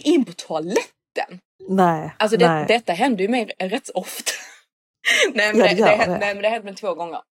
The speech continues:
Speaker 1: Och då blir jag så här liksom, ew.
Speaker 2: Vem,
Speaker 1: Alltså, det
Speaker 2: alltså,
Speaker 1: tycker jag faktiskt
Speaker 2: vem
Speaker 1: är
Speaker 2: har gjort det då?
Speaker 1: skitäckligt.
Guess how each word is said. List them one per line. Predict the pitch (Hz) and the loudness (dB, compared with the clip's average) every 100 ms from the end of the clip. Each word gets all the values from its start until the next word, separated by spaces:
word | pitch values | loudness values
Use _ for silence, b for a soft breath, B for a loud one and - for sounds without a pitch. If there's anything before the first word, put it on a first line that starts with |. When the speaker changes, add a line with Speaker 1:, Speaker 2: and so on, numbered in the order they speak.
| _ - | _ 0
Speaker 1:
Och | |
då | 202 | 0
blir | 202 208 | 2 2
jag | 196 | 2
så | 196 | 2
här | 196 | 2
liksom, | 185 185 196 - _ _ - | 2 -2 -8 -10 _ _ -6
ew. | 247 196 196 | -2 -2 2
Speaker 2:
Vem, | 196 190 | 4 4
Speaker 1:
Alltså, | 190 | 4
det | 185 | 4
Speaker 2:
alltså, | 240 180 | 6 4
Speaker 1:
tycker | 175 214 | 4 0
jag | |
faktiskt | 214 196 | 0 0
Speaker 2:
vem | 190 185 | 2 2
Speaker 1:
är | 185 | 2
Speaker 2:
har | 185 | 4
gjort | 185 185 | 4 2
det | - - | 0 2
då? | 170 | 2
Speaker 1:
skitäckligt. | 160 - | -2 -8